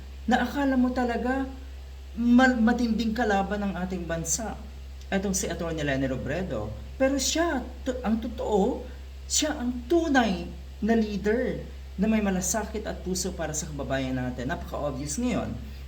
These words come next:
na etong si Sara Duterte, gulo ang hanap.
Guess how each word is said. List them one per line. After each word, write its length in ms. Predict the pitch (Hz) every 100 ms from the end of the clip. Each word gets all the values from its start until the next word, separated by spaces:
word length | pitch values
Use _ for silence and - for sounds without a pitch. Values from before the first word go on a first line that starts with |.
| -
na 160 | 208
etong 160 | 214 208
si 160 | 196 -
Sara 240 | 170 151
Duterte, 640 | 135 165 165 151 - 113 147
gulo 320 | 180 220 208
ang 160 | 175 175
hanap. 400 | 170 170 277